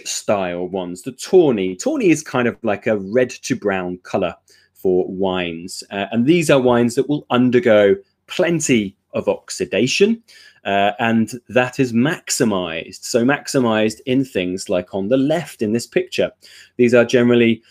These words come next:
um, small pipes, uh, or, or small and more shallow barrels traditionally, but they can be more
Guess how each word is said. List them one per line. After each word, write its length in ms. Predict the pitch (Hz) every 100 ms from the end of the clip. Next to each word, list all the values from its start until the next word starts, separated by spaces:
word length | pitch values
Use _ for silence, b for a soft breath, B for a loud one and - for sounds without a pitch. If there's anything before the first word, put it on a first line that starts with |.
| b -
um, 260 | 95 98 -
small 640 | - - 151 160 156 139
pipes, 760 | - 113 113 180 - - - -
uh, 320 | 101 92 90
or, 240 | 104 98 95
or 260 | 107 101
small 540 | 95 - 135 131 131 123
and 160 | 101
more 180 | 104 104
shallow 480 | - - 123 107 98
barrels 580 | 92 135 135 98 87 -
traditionally, 600 | - 98 92 98 101 170
but 160 | 220
they 100 | 233
can 240 | 226 131 110
be 100 | 101
more 320 | 98 92 90